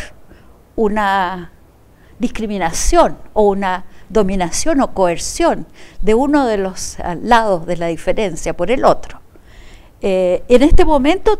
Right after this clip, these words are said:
es, es un sistema sexo-género jerárquico, en donde la, lo femenino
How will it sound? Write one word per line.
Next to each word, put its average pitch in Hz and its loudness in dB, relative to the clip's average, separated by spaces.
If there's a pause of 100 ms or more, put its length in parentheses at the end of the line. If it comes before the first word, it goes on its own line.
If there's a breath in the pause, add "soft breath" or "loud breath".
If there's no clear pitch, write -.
(120)
es, - 0 (100)
es 254 -2
un 254 -6
sistema 226 -6
sexo-género 220 -8 (300 soft breath)
jerárquico, 262 0 (480 soft breath)
en 226 -2
donde 220 0
la, 233 0
lo 214 0
femenino 294 2